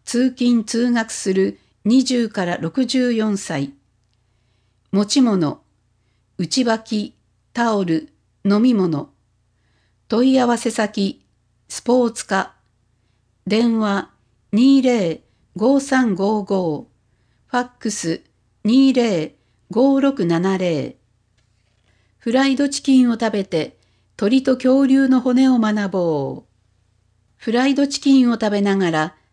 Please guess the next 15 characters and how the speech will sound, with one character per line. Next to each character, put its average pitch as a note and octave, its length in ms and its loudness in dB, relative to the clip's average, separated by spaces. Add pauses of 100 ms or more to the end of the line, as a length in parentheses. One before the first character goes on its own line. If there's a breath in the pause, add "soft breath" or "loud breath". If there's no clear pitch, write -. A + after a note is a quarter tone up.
(120)
鳥 A3 240 2
の B3 120 0
骨 - 220 -2
格 C4+ 260 0
に C4+ 140 6
つ C#4 160 0
い A#3+ 100 0
て G#3 120 0
学 F#3+ 300 2
び E3+ 120 -4
ま E3 160 0
す。 - 260 -18 (1000)
日 G#3+ 160 -2
に B3 180 0
ち、 G#3 340 -6